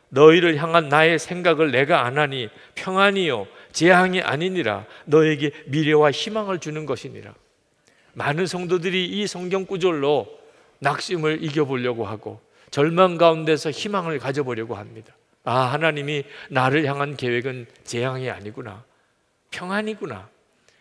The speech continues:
하나님은 나에게 미래의 희망을 주시는구나."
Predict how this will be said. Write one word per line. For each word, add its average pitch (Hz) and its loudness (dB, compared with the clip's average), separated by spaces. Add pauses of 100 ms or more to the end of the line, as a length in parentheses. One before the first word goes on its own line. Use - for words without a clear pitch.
하나님은 214 4
나에게 196 4
미래의 175 -2
희망을 247 -4
주시는구나." 147 -8